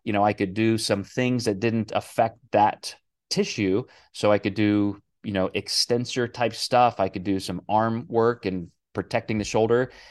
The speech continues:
And I was getting that resistance back up. But then all of a sudden, I couldn't train quite as often because the muscle tissue had that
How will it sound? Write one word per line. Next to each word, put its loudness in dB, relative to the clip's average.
And 2
I 6
was 2
getting 2
that 0
resistance 0
back 2
up. 2
But 2
then 4
all 6
of 6
a 2
sudden, 2
I 4
couldn't 0
train 0
quite 2
as 0
often 2
because 0
the -2
muscle 0
tissue -2
had -2
that 2